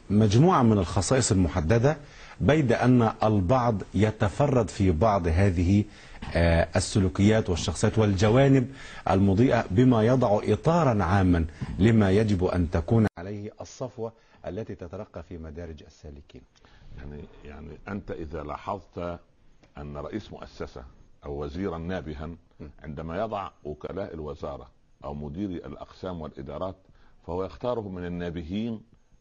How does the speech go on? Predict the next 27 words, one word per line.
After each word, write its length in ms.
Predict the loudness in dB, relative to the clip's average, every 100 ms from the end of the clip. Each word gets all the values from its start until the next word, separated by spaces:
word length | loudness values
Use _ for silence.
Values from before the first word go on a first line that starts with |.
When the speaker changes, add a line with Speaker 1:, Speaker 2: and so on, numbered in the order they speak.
| _
Speaker 2:
من 220 | -12 -10
ضمن 220 | -6 -6 -6
العاملين 480 | -8 -8 -8 -8
في 100 | -8
المؤسسة، 500 | -12 -14 -12 -14 -14 -20 _ _
Speaker 1:
صحيح. 180 | -14
Speaker 2:
في 60 | -10
المؤسسات. 520 | -10 -10 -10 -12 -14 _ _
Speaker 1:
نعم. 180 | -16 -10
Speaker 2:
فيختار 440 | -8 -8 -4 -6 -4
أرقى 260 | -6 -6 -10
الناس، 400 | -8 -10 -10 -16 _
أفضل 280 | -8 -6 -8
الناس 200 | -8 -10
شهادات، 480 | -10 -12 -8 -8 -8 -10
أكثر 280 | -10 -8 -10
الناس 220 | -10 -14
خبرة، 320 | -12 -8 -8 -10 -20 _ -8
أكثر 300 | -8 -6 -8
الناس 300 | -8 -10 -12 -20 -16 -6
عقلا، 400 | -6 -4 -6 -8 _ -20 -12
بهذا 240 | -6 -4
المنطق. 360 | -4 -6 -8 -16 _
Speaker 1:
نعم. 180 | -16 -16 _ _
Speaker 2:
هذا 200 | -8 -6
اختيار 380 | -8 -6 -4 -4
البشر 420 | -6 -8 -8 -10